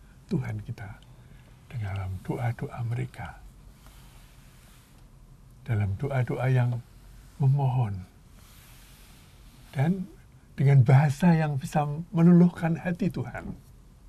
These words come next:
Hati Tuhan yang kita ingat kembali di setiap hari Jumat pertama lebih-lebih, di mana hati kudus Yesus itu adalah hati yang bisa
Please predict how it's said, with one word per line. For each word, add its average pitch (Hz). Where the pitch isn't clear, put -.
Hati 127
Tuhan 120
yang 113
kita 104
ingat 131
kembali 110
di -
setiap 123
hari 120
Jumat 120
pertama 117
lebih-lebih, 90
di -
mana 95
hati 113
kudus -
Yesus -
itu 117
adalah 104
hati 107
yang 95
bisa 113